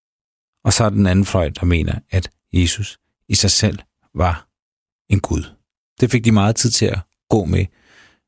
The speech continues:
til det møde, og de endte med et, øh, et flot kompromis. Nogle, øh,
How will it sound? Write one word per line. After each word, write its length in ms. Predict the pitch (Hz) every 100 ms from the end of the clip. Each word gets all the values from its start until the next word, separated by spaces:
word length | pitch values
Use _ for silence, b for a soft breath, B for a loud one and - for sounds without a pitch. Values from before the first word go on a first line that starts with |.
| _ _
til 160 | - 110
det 100 | 107
møde, 340 | 85 87 95 -
og 140 | 101
de 100 | 92
endte 200 | 95 107
med 180 | 113 95
et, 200 | 80 90
øh, 200 | 85 90 82 _ _ _ _
et 100 | -
flot 360 | - - 92 - - _
kompromis. 580 | - 110 - 95 90 92 _ _ _ _ _ -
Nogle, 440 | 101 98 92
øh, 80 | 87